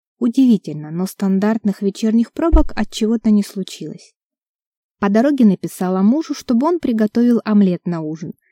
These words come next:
Обычно он не готовил, ждал, пока это сделаю я. Теперь пришло время изменить эту раздражающую традицию.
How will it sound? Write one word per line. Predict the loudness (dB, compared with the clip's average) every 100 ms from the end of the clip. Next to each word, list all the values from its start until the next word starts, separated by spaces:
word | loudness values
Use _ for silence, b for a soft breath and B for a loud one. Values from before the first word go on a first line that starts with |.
| _ _
Обычно | -6 -6 -2 0
он | 2
не | 2 2
готовил, | 0 -2 -4 -6 -12 -18 _ _
ждал, | -6 -2 -2
пока | -2 -4 -4
это | -6 -6
сделаю | -6 -4 -4 -2 -4
я. | -6 -12 _ _ _ _ _
Теперь | -6 -6 -2 -4
пришло | -4 -8 -6 -4
время | -2 0 0 -2
изменить | -2 -2 2 4 4 4
эту | -4 -4
раздражающую | -6 -6 -8 -8 -8 -8 -8 -10 -8
традицию. | -6 -8 -10 -14 -18